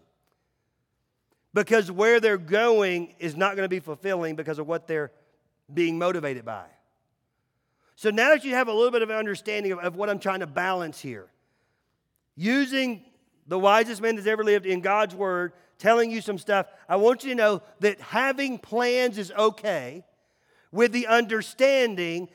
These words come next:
that you're gonna be a little bit blinded to yourself. You're gonna think things are good when they're really not good. You're gonna think things are okay when they're really not okay. You're gonna look at some stuff and go, "Well, is it really that big of a," it is a big deal.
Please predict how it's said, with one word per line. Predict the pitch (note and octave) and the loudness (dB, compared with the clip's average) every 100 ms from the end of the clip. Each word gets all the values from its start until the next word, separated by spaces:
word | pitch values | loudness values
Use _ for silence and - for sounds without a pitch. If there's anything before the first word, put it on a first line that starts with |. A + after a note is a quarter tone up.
| _ - | _ 0
that | G#3+ E3+ | 0 2
you're | A3+ C#4 | -2 0
gonna | C#4+ B3+ | 0 0
be | A#3 B3 | 2 2
a | |
little | A3+ B3+ | 4 2
bit | C4 A3+ | 2 0
blinded | F#3+ A3 B3 A#3+ B3 - | 2 4 2 0 -6 -6
to | A#3+ | -6
yourself. | A3+ G#3 - A3+ F#3 F3+ | -6 -6 -2 0 0 0
You're | G3+ | -4
gonna | C#4+ F4 | -2 -2
think | - C4+ C#4 | -2 -4 -4
things | - B3+ A3 | -2 -2 0
are | G#3+ | -2
good | F3+ B3 A#3 | 2 2 2
when | G#3+ | 2
they're | G3+ | 2
really | G#3+ A3 | 4 4
not | G3+ F#3+ | 2 0
good. | F3 A#2 - _ _ _ _ _ _ _ _ | -4 -6 -10 _ _ _ _ _ _ _ _
You're | F#3+ C#4 | 0 4
gonna | E4 | 4
think | C#4+ D4+ D4+ | 2 0 0
things | C4 C4+ A3 | 0 0 0
are | A#3+ | 4
okay | B3 - A#3+ A#3+ | 2 2 -2 0
when | A3 | 0
they're | G#3+ | 2
really | G#3+ A3 | 2 2
not | G#3 G3 | 0 -2
okay. | F#3 F#3+ D3 F#2 _ _ _ _ - | -4 -4 -6 -10 _ _ _ _ -4
You're | G#3 C4+ | 0 2
gonna | D4 | 4
look | C#4+ C#4 C4+ | 4 2 2
at | G3 | -2
some | B3 B3 | -2 -2
stuff | - A#3+ | -2 -4
and | G#3+ | -4
go, | G#3 | -6
"Well, | G#3+ C#4+ D4+ | -2 0 -2
is | C4+ G3+ | -4 -10
it | A#3 | -8
really | A#3 C#4+ C4+ | -6 -6 -2
that | B3+ A#3+ | -4 -4
big | B3 A#3+ | -6 -6
of | A3 | -6
a," | |
it | A3 C4+ | -4 0
is | C#4+ C#4 | 2 2
a | A3+ | 2
big | A#3 F#3 | 0 -4
deal. | G3+ C3+ F2+ | -4 -4 -8